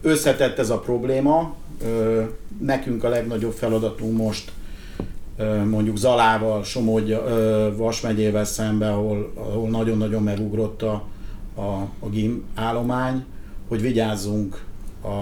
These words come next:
a szaporulatra, ezért, ö, kevesebb tarvadat lövünk, mint a többi megyébe. Talán ennek az eredménye már látszik. A bikákról, a korosztályokról lehet beszélni.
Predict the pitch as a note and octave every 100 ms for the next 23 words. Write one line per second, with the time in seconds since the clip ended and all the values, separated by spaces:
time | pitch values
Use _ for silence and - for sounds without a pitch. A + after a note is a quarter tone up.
0 | G2+ - - B2+ A#2 B2+ B2+ C3+ C3+ C#3+
1 | C#3 C#3 - - - - - - - -
2 | A2 A2+ A2+ A2+ - A2+ A2+ A2 A2 -
3 | - - - - - - - A#2+ A2+ -
4 | A2 - A2+ G#2+ G#2+ G#2+ A2 A2 G2 G#2
5 | G2 - - - - - - - - -
6 | - - G#2 G2+ G2 A2 G#2+ G#2+ A#2+ A#2+
7 | C3+ C3+ C3+ C#3 C3+ C#3 D3 - - -
8 | - - A#2 A2+ G#2+ A2 A2 A2 G#2 G2+
9 | A2+ A2 G#2+ G#2+ G#2 G2 G2+ A2 C3+ C#3
10 | - C#3 - - - - - - - -
11 | - C3+ C#3+ C#3 C3+ C3+ C3 B2 A#2 B2+
12 | B2 - B2 A#2 A2+ A2+ A#2 A#2 A#2 A2+
13 | G2+ B2 A#2+ B2+ A#2 A2+ A2+